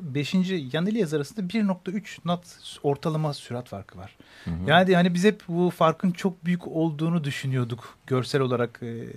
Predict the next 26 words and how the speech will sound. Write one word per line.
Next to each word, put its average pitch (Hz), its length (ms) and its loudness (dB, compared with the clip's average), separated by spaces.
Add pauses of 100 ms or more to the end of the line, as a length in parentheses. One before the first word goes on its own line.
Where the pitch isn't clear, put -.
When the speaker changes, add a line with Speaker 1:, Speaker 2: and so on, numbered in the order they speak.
(220)
Speaker 1:
foil'da. 147 520 -2 (540)
Gerçi 131 320 -2
tabii 143 200 -2
üç, 175 260 -4
üç - 180 -4
buçuk - 180 -14
knotlara 147 320 -2
varan, 143 460 -2
varan, 151 320 2
e, 143 460 -12
saat 151 380 2
başı 139 220 2
fark 120 280 -4
söz - 180 -10
konusu 123 240 -2
ama 185 180 0
genel 160 360 4
ortalamada 160 640 0
bu 151 60 -4
farkın 139 320 -2
çok 127 220 -6
büyük 160 200 -6
olmadığı 135 380 2
ortaya 107 240 -2
çıkıyor. - 360 -12
Speaker 2:
Hı. 98 40 -4